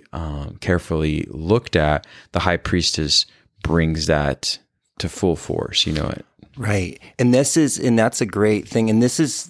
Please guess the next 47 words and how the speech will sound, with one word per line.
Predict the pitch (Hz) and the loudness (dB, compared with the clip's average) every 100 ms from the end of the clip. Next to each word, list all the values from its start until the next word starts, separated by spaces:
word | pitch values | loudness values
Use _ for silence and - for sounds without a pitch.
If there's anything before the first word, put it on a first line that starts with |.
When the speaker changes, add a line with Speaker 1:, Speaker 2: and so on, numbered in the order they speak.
| - | -14
Speaker 2:
something | - - 123 - 117 110 | -4 2 2 2 2 2
that | 98 90 82 - | 2 0 -4 -10
we | - 104 110 | -2 2 4
are | 98 101 | 2 2
gonna | 110 104 | 2 0
kinda | 110 98 | 0 0
go | 95 98 | 2 4
into, | 95 92 - 101 98 | 4 0 0 0 2
this, | 92 85 - _ _ _ | 0 -2 -6 _ _ _
this | 107 - | -2 -2
hidden | - 127 120 | 2 4 4
aspect | 110 107 - - 107 | 4 2 2 0 -2
of | 98 | -2
the | 95 | -2
sacred | - 98 98 92 | 0 -2 -2 -2
feminine | 95 95 98 | 0 0 0
throughout | 90 95 90 | 0 0 0
the | 90 87 | -2 -4
ages. | 123 143 92 - | -4 -4 -4 -2
But, | 95 90 - _ _ _ _ _ - | -2 -4 -8 _ _ _ _ _ -4
you | 117 | 0
know, | 113 110 - | 0 -4 -2
the, | 110 107 - _ | 2 2 0 _
the | 113 | -2
sacred | 104 - 143 - - | 0 2 2 2 0
feminine | - 123 135 98 90 - | 2 2 4 2 -2 -4
is | 113 120 107 | 0 0 0
the | 104 | -2
mystery | 98 107 - 90 78 | 0 0 -2 -4 -6
schools. | - - 87 - - - - - - | -6 -6 -6 -8 -8 -8 -10 -12 -14
So | - 120 | 0 2
this | 117 156 - | 4 2 2
was | 175 | 0
always | - 135 160 147 110 - | 2 2 4 4 2 -2
taught, | - 151 147 - | -4 -6 -4 -2
but | 95 | 0
it | |
was | 107 - | 0 -2
underground | 117 107 101 85 101 139 73 71 | -2 0 0 0 0 0 0 -2
and | 95 | -2
it | 92 | 0
was | 95 | 2
Speaker 1:
Right. | |
Speaker 2:
only | 107 104 | 2 2
for | - 98 95 92 | 0 0 2 2
the | 87 98 | 0 0
initiates. | 196 143 - 92 - - - | 2 2 2 0 -2 -6 -12